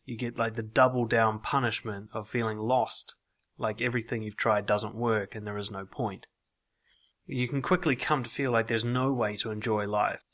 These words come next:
uh, uh, if wealth and, and fame doesn't do it.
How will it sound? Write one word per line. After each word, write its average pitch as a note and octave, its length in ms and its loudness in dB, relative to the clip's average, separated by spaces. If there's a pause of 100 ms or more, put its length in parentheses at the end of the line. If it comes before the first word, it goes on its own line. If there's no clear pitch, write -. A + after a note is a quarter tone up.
uh, B2 40 -4
uh, A#2+ 420 -2
if B2 160 -2
wealth A2+ 360 4
and, G#2+ 160 -6
and G#2 300 -10
fame G2+ 300 -4
doesn't G2 300 -10
do F#2+ 180 -10
it. - 60 -16